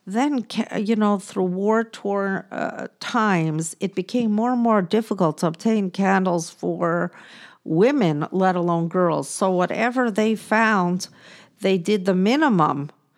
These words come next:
minimum of trying to put together two candles, and if that was the basic they had for the home, that's what they did. So this custom kind of got forgotten, where the young girls would light as well. But now, thank God,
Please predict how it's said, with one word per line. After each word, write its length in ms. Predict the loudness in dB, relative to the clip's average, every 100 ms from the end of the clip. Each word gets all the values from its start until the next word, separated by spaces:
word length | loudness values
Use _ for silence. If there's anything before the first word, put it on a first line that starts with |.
| _ _ _ _ _ _
minimum 880 | -4 -2 0 2 2 2 2 0 -4 -8 _ _ _
of 180 | -8 -8
trying 520 | -6 -2 2 2 2 -2
to 100 | -4
put 240 | -4 -2
together 460 | -2 0 2 2 -2
two 240 | -2 -4
candles, 640 | 0 2 2 2 0 0
and 120 | 0
if 140 | 0 0
that 180 | 0 0
was 160 | -2
the 80 | -4
basic 440 | -2 -2 -2 -6
they 160 | -2 0
had 200 | 0 0
for 140 | -2
the 120 | -2 0
home, 340 | -2 -2 0
that's 280 | 0 0 -2
what 120 | -2
they 100 | -2
did. 300 | -2 -4 -4
So 120 | -4
this 200 | -4 -4
custom 440 | -2 -4 -2 -4 -2
kind 220 | 0 0
of 140 | 0
got 220 | 2 0
forgotten, 880 | 0 -4 0 4 4 4 0 -2 -2 -4 _ _ -10 -10 _
where 220 | 2 4
the 100 | 4
young 320 | 4 2 2
girls 520 | 2 4 4 2 0
would 160 | -2 0
light 280 | 2 2 2
as 240 | 0 0
well. 320 | 0 2 0 -6 -20 -20 -20 -8
But 160 | -2
now, 220 | 0 0 -2
thank 340 | -2 0 2
God, 380 | 2 2 2